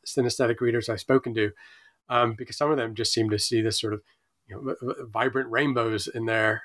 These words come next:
minds while they're reading, whereas, uh,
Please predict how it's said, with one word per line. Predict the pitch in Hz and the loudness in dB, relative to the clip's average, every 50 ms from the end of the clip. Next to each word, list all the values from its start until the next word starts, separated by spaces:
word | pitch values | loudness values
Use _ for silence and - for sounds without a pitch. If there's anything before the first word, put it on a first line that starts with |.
| - | -10
minds | - 127 117 123 123 117 113 113 107 101 - | -8 -4 0 0 2 2 0 0 -4 -6 -4
while | 120 117 113 | -2 0 0
they're | 110 113 | 0 0
reading, | 110 113 113 107 113 110 107 104 - - - - - - _ _ | 0 0 0 2 2 2 0 -2 -4 -10 -20 -20 -20 -20 _ _
whereas, | - 123 120 120 120 117 120 110 - - - - - - - | -4 0 2 4 4 2 2 -2 -6 -8 -10 -12 -14 -14 -10
uh, | 120 120 120 120 117 117 117 120 120 123 | -6 -4 0 0 2 2 2 0 0 -2